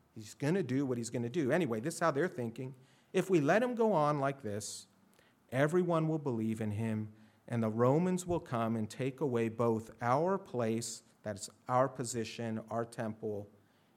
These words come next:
"and our nation." And our nation. They are so consumed with their own glory that they want to cover up Jesus' glory.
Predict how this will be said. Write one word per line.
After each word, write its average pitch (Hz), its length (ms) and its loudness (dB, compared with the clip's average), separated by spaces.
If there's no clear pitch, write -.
"and 113 440 -4
our 110 260 0
nation." 101 560 -8
And 113 140 -12
our 120 200 2
nation. 101 480 -6
They 127 180 2
are 139 120 2
so 160 460 0
consumed 120 840 -4
with 110 440 -4
their 110 340 -2
own 160 340 -2
glory 104 720 -4
that 117 180 -8
they 120 360 -4
want 117 280 -4
to 110 220 -6
cover 123 500 -6
up 104 300 -4
Jesus' 107 680 -6
glory. 80 600 -16